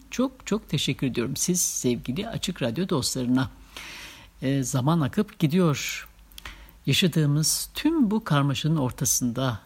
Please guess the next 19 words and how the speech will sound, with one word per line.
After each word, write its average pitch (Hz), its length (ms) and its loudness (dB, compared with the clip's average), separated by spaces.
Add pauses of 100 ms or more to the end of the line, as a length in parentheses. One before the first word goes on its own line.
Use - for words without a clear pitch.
(100)
her 185 380 0
türlü 151 280 -2
felaket 139 680 -2
misliyle 143 480 2
katlanmışken 160 1000 0 (360)
iyilikle 165 580 2 (200)
direnmeye 135 560 0
devam 175 320 2
eden 139 360 2 (360)
ve 139 240 -2 (320)
bana 170 240 2
hiç - 360 -6
yalnız 135 340 2
olmadığımı 156 420 0
hissettiren 180 540 0
sevgili 233 460 2
radyom, 139 420 2 (180)
Açık - 360 -4
Radyo 160 420 0